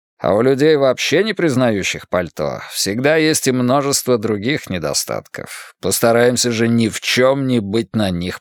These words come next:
похожими». Гардероб Джорджа с трудом умещался в трёхстворчатый шкаф, и на выбор одежды под настроение у него мог порой уйти и час.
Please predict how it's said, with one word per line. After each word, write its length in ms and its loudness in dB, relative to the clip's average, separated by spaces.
похожими». 680 -4
Гардероб 540 2
Джорджа 640 0
с 160 -4
трудом 480 2
умещался 600 0
в 80 -10
трёхстворчатый 920 -2
шкаф, 500 -2
и 160 2
на 200 2
выбор 320 2
одежды 480 2
под 180 -4
настроение 960 0
у 80 0
него 280 2
мог 300 0
порой 360 0
уйти 420 -2
и 140 2
час. 520 -6